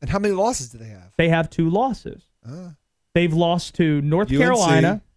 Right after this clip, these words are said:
Speaker 2: and they lost to Wake Forest. Those are their two losses. This week, they play B Y U, not A C C game. Notre Dame, not an A C C game. Their two remaining A C C games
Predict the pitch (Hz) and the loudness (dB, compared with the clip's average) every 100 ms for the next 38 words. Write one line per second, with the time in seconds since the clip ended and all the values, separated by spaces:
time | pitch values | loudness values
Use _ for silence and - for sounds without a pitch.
0 | - 170 175 165 170 - 196 160 156 - | 0 2 2 2 0 -2 -2 -2 -2 -6
1 | - 127 - - - _ _ _ 135 160 | -8 -8 -10 -20 -20 _ _ _ 0 0
2 | 156 156 147 175 151 185 220 - 143 135 | 2 0 0 0 0 0 -2 -2 -4 -4
3 | - _ _ _ _ - 190 202 226 226 | -8 _ _ _ _ 0 0 2 -2 0
4 | - 196 202 208 170 202 202 202 190 190 | -2 -2 0 0 2 2 2 2 0 0
5 | 196 - 131 131 135 143 131 135 131 131 | -2 -4 -2 0 -2 -4 -4 -4 -4 -6
6 | - 165 190 202 190 180 160 147 135 135 | -4 0 0 2 0 2 2 0 0 -2
7 | - 139 143 131 127 - _ _ 175 170 | -4 -4 -4 -4 -6 -10 _ _ -2 -2
8 | - 220 254 247 226 220 202 202 190 196 | -2 -2 -2 -2 -2 -2 -2 -2 -2 -6
9 | - 190 175 | -4 -4 -6